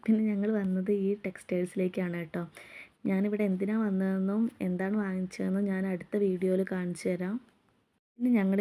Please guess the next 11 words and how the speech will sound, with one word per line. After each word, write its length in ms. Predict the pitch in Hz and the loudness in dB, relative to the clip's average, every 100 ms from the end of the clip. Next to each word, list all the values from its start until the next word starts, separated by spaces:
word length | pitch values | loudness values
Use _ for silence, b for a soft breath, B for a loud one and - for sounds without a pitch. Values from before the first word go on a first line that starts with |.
| 196 | 2
വീട്ടിലെത്തി. 580 | 170 165 190 175 - 190 214 B - | 0 2 2 2 2 0 -2 B 2
ഈ 40 | 214 | 4
മിഠായി 400 | 208 208 190 196 214 - _ - | 4 2 2 2 0 -4 _ 0
പീലിക്കുട്ടിക്ക് 680 | 185 175 - 175 180 196 202 | 2 0 -4 -2 -2 -2 0
ഷിതേട്ടൻ്റെ 440 | 170 180 180 190 202 | 0 0 0 0 0
ഫ്രണ്ട് 260 | 180 170 185 | -2 -2 0
പ്രജിയേട്ടൻ 460 | 185 160 180 175 202 | 0 2 2 2 2
വാങ്ങിച്ചു 280 | 185 170 - | 0 0 -2
കൊടുത്തതാണ് 420 | 165 180 175 165 160 156 | -2 -2 -4 -4 -4 -4
ട്ടോ. 100 | 165 B B B - | -6 B B B -2
പിന്നെ 220 | 214 220 | 2 4